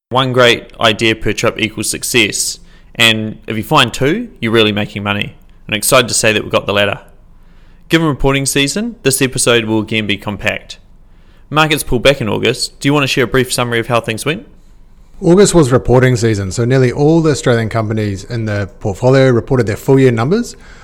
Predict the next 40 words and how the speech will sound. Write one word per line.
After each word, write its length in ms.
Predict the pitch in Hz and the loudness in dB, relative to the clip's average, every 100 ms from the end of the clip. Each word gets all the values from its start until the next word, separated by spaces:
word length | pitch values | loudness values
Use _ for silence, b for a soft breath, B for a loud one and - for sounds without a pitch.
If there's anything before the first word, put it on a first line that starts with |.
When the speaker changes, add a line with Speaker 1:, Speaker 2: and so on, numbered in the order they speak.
| B | B
Speaker 2:
What 140 | 147 139 | 0 2
we 80 | |
saw 240 | 131 139 131 | 4 4 4
was 160 | 120 | 4
some 160 | - 117 | 0 -2
extreme 540 | 113 - 139 151 170 | -2 -4 0 2 4
moves 280 | 143 135 113 | 4 2 2
on 100 | 107 | -2
the 60 | 110 | -2
day 160 | 107 | 0
of 120 | 107 98 | 0 -2
results, 480 | 101 104 - - - b b b | -4 -4 -6 -12 -18 b b b
often 480 | 131 127 139 120 104 | -2 2 2 0 -4
which 160 | 113 - | -4 2
were 100 | 123 | 4
reversed 480 | 117 113 135 104 - | 4 4 2 0 -4
in 80 | |
subsequent 480 | 101 117 107 123 104 | -4 -4 -2 -4 -4
trading 240 | - 131 151 | 0 0 0
sessions. 480 | 104 87 85 - - b b b b | -4 -8 -10 -16 -20 b b b b
We've 220 | 135 160 165 | 2 4 4
had 220 | 160 151 | 2 2
a 40 | |
few 360 | - 147 160 143 | 0 4 6 6
own 120 | 123 | 4
goals 300 | 123 113 107 | 2 2 0
during 160 | 110 90 | -4 -6
the 80 | |
month, 240 | 87 90 87 | -6 -6 -6
and 100 | 110 | -8
it 60 | |
felt 240 | 104 131 127 | 0 2 2
like 160 | 120 | 2
an 80 | 120 | 0
environment 420 | 104 110 110 110 | 0 0 2 0
we 120 | 98 98 | -4 -4
could 180 | - | 0
have 100 | 127 | 0
done 240 | - 98 92 | 2 -2 -4
better. 320 | 98 90 - | -4 -6 -8